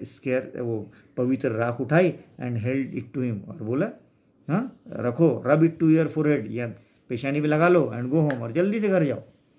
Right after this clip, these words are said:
Never travel southward, साउथ की तरफ मत जाना, नॉर्थ की तरफ जाओ घर पे, and you will live to be hundred। और मैं जैसा बोल रहा हूँ, अगर वैसा करोगे तो सौ साल जियोगे,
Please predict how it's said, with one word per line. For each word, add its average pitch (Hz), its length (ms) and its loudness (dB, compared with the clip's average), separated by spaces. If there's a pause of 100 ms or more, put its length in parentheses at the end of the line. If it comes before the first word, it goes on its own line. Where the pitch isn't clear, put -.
(300)
Never 147 460 2
travel 175 380 4
southward, 170 440 2 (140)
साउथ 135 340 -4
की 170 120 -6
तरफ 185 220 0
मत 202 140 0
जाना, 185 520 -2
नॉर्थ 131 300 -6
की 165 60 -2
तरफ 160 180 0
जाओ 180 200 0
घर 185 140 0
पे, 175 320 -2 (200)
and 127 120 -2
you 143 140 4
will 156 180 6
live 160 160 6
to 165 100 2
be 151 120 2
hundred। 151 320 0 (320)
और 113 160 -6
मैं 123 220 0
जैसा 165 220 0
बोल 160 220 -2
रहा 165 80 -2
हूँ, 156 100 -2
अगर 143 140 -2 (640)
वैसा 120 240 -4
करोगे 143 360 -2
तो 202 100 -10
सौ 131 260 -4
साल 165 280 0
जियोगे, 185 420 -2